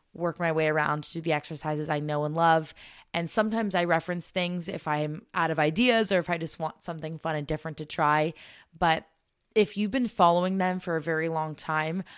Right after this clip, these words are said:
I challenge you to do your next workout, um, by what you know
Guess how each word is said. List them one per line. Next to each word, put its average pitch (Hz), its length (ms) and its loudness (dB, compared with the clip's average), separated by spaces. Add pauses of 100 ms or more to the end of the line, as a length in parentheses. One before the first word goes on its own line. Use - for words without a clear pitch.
(400)
I 180 180 0
challenge 302 600 2
you 156 300 0 (380)
to 170 580 0 (340)
do 190 140 2
your 175 220 -2
next 170 420 -4 (480)
workout, 175 880 2 (420)
um, 160 460 2 (200)
by 175 200 2
what 165 240 0
you 170 140 -2
know 160 400 4